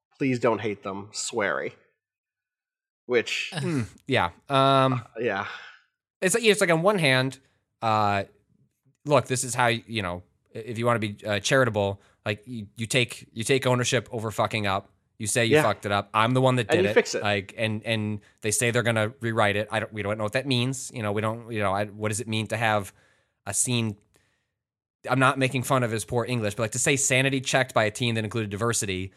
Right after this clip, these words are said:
Speaker 2: like, that sounds
Speaker 1: Well,
Speaker 2: like
Speaker 1: like,
Speaker 2: a
Speaker 1: I, my specific thing is like, okay, well, is it Matt? Is it Matt Kahn? Is it, who is it? Who's the
Speaker 2: Well, that's what,
Speaker 1: who
Speaker 2: that's
Speaker 1: is
Speaker 2: what I
Speaker 1: your,
Speaker 2: mean.
Speaker 1: and
Speaker 2: Like,
Speaker 1: that's
Speaker 2: and
Speaker 1: my,
Speaker 2: also
Speaker 1: my thing is, like, who is around you
Speaker 2: Right.
Speaker 1: that you trust to do this work?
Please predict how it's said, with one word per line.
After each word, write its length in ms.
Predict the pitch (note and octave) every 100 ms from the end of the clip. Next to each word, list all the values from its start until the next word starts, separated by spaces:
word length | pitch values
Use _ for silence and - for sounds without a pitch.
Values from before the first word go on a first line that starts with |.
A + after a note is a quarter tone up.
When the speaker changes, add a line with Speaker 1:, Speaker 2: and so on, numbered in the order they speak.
| -
Speaker 2:
like, 240 | A2+ G#2 - _
that 220 | - B2+ -
sounds 140 | C3
Speaker 1:
Well, 120 | G3+
Speaker 2:
like 160 | E3+ -
Speaker 1:
like, 120 | -
Speaker 2:
a 20 |
Speaker 1:
I, 20 |
my 200 | F#3 G3+
specific 420 | G#3 G3 - G#3+ G3+
thing 140 | D#3
is 80 | C3+
like, 200 | C3 - -
okay, 280 | C#3+ D3+ B2+
well, 120 | B2+
is 80 | B2
it 120 | G#2+
Matt? 300 | B2 A2+ -
Is 100 | A#2+
it 60 | A#2
Matt 220 | A#2 G#2
Kahn? 280 | A#2 A#2 C#3+
Is 120 | A#2+
it, 200 | B2 G#2+ A#2
who 140 | D3
is 140 | C3 A2+
it? 140 | - -
Who's 300 | D3 D3 C#3
the 280 | C3+ C3 C3
Speaker 2:
Well, 80 |
that's 160 | A#3+ A#3+
what, 80 | A3
Speaker 1:
who 140 | -
Speaker 2:
that's 100 | G#3+
Speaker 1:
is 60 | G#3
Speaker 2:
what 80 | F#3
I 20 |
Speaker 1:
your, 100 | F#3
Speaker 2:
mean. 280 | F3+ C3 G2
Speaker 1:
and 80 |
Speaker 2:
Like, 100 | B2
Speaker 1:
that's 140 | G#3 G3
Speaker 2:
and 80 | F3+
Speaker 1:
my, 40 |
Speaker 2:
also 140 | F3 F3
Speaker 1:
my 60 |
thing 140 | F3 F#3
is, 40 |
like, 120 | C#3
who 180 | - A3
is 80 | F#3+
around 400 | D#3+ D3+ D#3+ C#3+
you 260 | C3+ C3+
Speaker 2:
Right. 160 | A#2+ A2+
Speaker 1:
that 60 | B2+
you 80 |
trust 480 | B2 - C3+ - -
to 80 | C3
do 160 | B2+ A#2
this 180 | A2
work? 420 | C#3 D3 B2 -